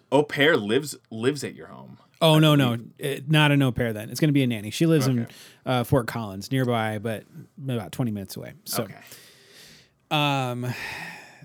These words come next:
Speaker 2: so yeah, I'm looking forward to having some support in that regard. Uh, but, um, you know, knowing I was gonna have to commit so much time to this, I wanted to make sure that she was gonna be okay with me spending that, that much time away. And so I was,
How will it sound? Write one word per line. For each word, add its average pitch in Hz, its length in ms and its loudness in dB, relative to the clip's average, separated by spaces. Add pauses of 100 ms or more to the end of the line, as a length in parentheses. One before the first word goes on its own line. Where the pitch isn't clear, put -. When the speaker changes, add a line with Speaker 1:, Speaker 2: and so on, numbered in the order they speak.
Speaker 2:
so - 220 -2
yeah, 123 180 -2
I'm 143 100 0
looking 156 280 4
forward 139 240 4
to 123 80 2
having 123 260 0
some 120 180 -6
support 120 400 -6
in 120 100 -8
that 120 120 -8
regard. 113 400 -10 (460)
Uh, 117 260 -4
but, 131 640 0 (220)
um, 117 440 -4 (260)
you 147 100 0
know, 127 120 0
knowing 135 320 4
I - 20 -2
was 131 120 -2
gonna 123 120 -2
have 113 80 -4
to - 80 -10
commit 131 340 -4
so 147 140 -2
much 120 220 -4
time 170 320 -6
to 180 80 -2
this, 120 220 -6
I 117 40 -6
wanted 135 240 -4
to 135 60 -4
make 123 160 -6
sure 139 220 -4
that 113 100 -6
she 127 300 -2
was 117 180 -6
gonna 123 160 -2
be 113 160 -6
okay 117 680 -4 (460)
with 123 180 -4
me 104 280 -6
spending 139 340 -2
that, 110 240 -8
that 139 100 -6
much 117 180 -8
time 110 200 -4
away. 113 220 -4
And 110 80 -10
so 127 120 -6
I 123 60 -4
was, 120 220 -6